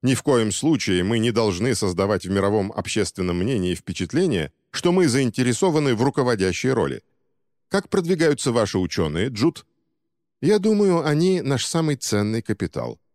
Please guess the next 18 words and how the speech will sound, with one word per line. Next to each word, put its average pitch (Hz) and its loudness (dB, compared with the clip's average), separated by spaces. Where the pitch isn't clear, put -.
"Когда 165 0
мы 175 4
увидим 143 2
результаты?" 104 -2
"Завтра 117 0
все - -4
соберутся. 117 -4
Я 120 2
приказала 113 0
майору 110 2
Пику 98 -2
вернуться, 117 -2
чтобы 85 -2
он 90 0
смог 101 -4
присутствовать 85 -6
при 85 -2
этом. 71 -6